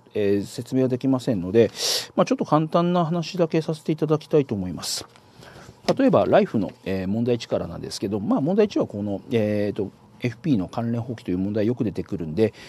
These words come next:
ここについては確実に正解を取っていただきたいなというところです。で、また、えー、問題二のですね、えー、係数の問題がありますけれども、<clears throat> これは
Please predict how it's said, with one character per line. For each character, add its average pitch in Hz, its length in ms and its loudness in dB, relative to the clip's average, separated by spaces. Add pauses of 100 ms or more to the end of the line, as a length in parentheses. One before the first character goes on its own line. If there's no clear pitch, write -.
(100)
こ 170 140 0
こ 190 160 2
に 196 140 2
つ 247 80 2
い 262 80 2
て - 80 4
は - 80 2
確 - 260 -6
実 120 260 -4
に 147 140 2
正 147 180 0
解 151 140 0
を 151 60 2
取 156 120 -6
っ - 0 -
て 113 120 -2
い - 20 0
た 95 140 -2
だ 92 80 -2
き - 80 -14
た 101 100 -2
い 87 80 -2
な 98 120 -2
と - 280 -4
い - 80 -4
う 107 100 0
と 95 120 -10
こ 92 160 -4
ろ 95 140 -2
で 76 120 -6
す。 - 220 -2 (560)
で、 160 100 4
ま 156 140 6
た、 196 320 6
え 156 260 6
ー、 156 40 4
問 170 260 2
題 214 160 2
二 240 100 6
の 196 100 4
で 107 120 4
す - 120 -4
ね、 113 360 2
え 123 100 4
ー、 117 60 2
係 170 200 2
数 208 220 2
の 117 160 0 (100)
問 110 220 0
題 113 160 4
が 117 220 2
あ 110 80 2
り 110 100 2
ま 113 120 2
す - 100 -10
け 101 100 -4
れ 90 80 -6
ど 90 140 -6
も、 131 180 4 (200)
<clears throat> 226 380 8 (1000)
こ 170 120 2
れ 180 80 6
は 180 140 8